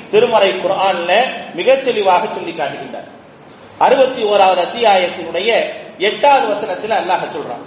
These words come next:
"யுரீதூன", அவர்கள் நாடுகின்றார்கள், "லியுத்ஃபிஉ நூரல்லாஹி பிஅஃவாஹிஹிம்", அல்லாஹ்வினுடைய ஜோதியை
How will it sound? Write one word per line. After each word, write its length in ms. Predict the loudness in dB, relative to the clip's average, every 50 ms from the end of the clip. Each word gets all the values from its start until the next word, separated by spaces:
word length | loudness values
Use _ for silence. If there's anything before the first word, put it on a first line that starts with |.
| -10
"யுரீதூன", 480 | -6 -4 -2 0 0 0 0 0 -2 0
அவர்கள் 460 | 2 2 2 0 0 -2 -2 0 0
நாடுகின்றார்கள், 640 | 2 2 0 -2 -4 -2 0 2 2 4 2 0 -4 -4 -12 -14 -16 -18 -20 -20 -20 -12 -6
"லியுத்ஃபிஉ 720 | -4 -2 -2 -2 -2 -2 -4 -4 -4 -4 -2 0 2 2 2
நூரல்லாஹி 680 | 2 0 2 2 4 2 2 2 4 4 4 4 2 -2 -4 -2
பிஅஃவாஹிஹிம்", 840 | -2 -2 -2 -2 0 2 2 2 2 0 -4 -8 -8 -10 -10 -12 -14 -18 -20 -20 -20 -20 -10 -4 0
அல்லாஹ்வினுடைய 960 | 0 0 0 2 2 4 4 4 2 0 -4 -2 -2 -2 -2 -2 -2 -4
ஜோதியை 680 | 0 2 2 2 2 2 0 -2 -2 -2 -2 -6 -10 -14